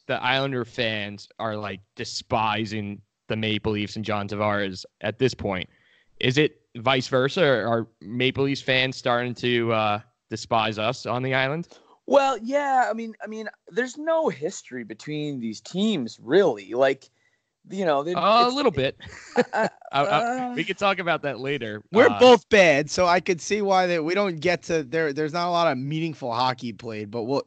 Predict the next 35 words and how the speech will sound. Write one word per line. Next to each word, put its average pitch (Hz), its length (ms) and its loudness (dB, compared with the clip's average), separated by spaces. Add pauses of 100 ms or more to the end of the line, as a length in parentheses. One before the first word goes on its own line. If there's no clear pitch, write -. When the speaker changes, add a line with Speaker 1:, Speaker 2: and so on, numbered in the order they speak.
(140)
Speaker 3:
yeah, 147 280 2
I, 131 220 2 (120)
I 143 160 0
Speaker 2:
Yeah, 160 60 2
Speaker 3:
would. 165 120 4
Speaker 2:
I 269 120 4
mean, 262 360 -6 (100)
I 226 160 -2
mean, 233 140 -4
I'm 240 120 -4
just 262 160 -12
talking, 175 380 0
like, 143 260 -8
historically. 160 760 -8
This 175 200 -14
isn't 190 240 -10
a 143 60 -2
rivalry 131 580 2
like, 120 320 -6 (400)
like, 120 380 -6
uh, - 120 -10
Toronto, 135 440 -4
Montreal, 117 920 -2
or, 101 340 -16 (340)
or 123 160 -8
something 135 360 -12
like 101 200 -14 (100)
that. 120 460 0
You 135 60 -12
know, 131 140 -4
Speaker 1:
Yeah. 117 160 -8
Speaker 2:
like, 123 200 -6
to 143 140 -12
that 127 260 2
magnitude. 117 880 -6